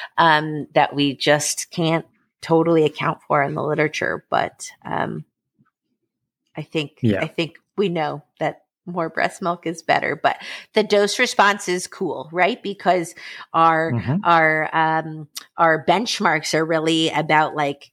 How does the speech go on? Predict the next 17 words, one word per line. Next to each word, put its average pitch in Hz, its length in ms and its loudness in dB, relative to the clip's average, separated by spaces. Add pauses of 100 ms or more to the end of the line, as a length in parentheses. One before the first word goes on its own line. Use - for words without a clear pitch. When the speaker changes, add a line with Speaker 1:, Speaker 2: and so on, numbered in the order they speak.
(120)
Speaker 1:
any 302 300 2
breast 202 420 0
milk. 147 420 -2
And 147 240 -4
then, 147 240 -4
like, 135 280 -4
did 208 200 -4
you 247 60 -2
get, 208 340 2
like, 190 260 -2
a 202 40 -10
sip - 320 -4
of 240 160 2
breast 196 300 0
milk 190 240 2
at 185 160 -4
discharge, 165 760 0